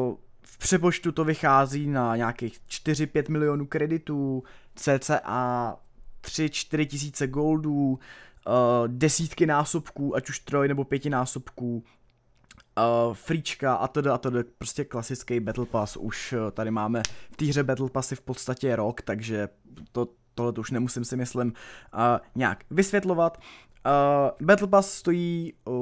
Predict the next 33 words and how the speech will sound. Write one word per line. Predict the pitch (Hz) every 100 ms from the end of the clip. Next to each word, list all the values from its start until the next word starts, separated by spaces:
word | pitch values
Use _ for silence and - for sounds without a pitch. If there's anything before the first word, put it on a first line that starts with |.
| 120
klasicky | 139 139 147 - 120 110 92
sto | - - - 139 131 131 113 - _ _ -
dvacet | 123 117 107 - 139 -
pět | 131 127
nebo | 123 120
sto | - 131
dvacet | 123 120 123
korun, | 175 170
záleží, | 160 147 139 135 - 101
na | 120 110 -
jaký | 120 -
platformě, | - 120 - 120 107
eh, | - - - - - 95 110 113 117
kupujete. | 196 185 196 185 165 151
Eh, | - - - 104 127
je | 117 135
to | -
prostě, | 143 131 - 135
eh, | 113 - 101 110 -
pět, | 127 127 - -
eh, | 92 98 101 104 101 98 _ _
pět | 107 101
dolarů, | 92 98 104
pět | 101 101 -
éček. | 85 - 214 90 - - - - - -
Je | - 104
to, | -
fakt | 175 156
to | 123
záleží, | 117 104 104 104 - - -
eh, | 110
na | 104
tom, | 95 95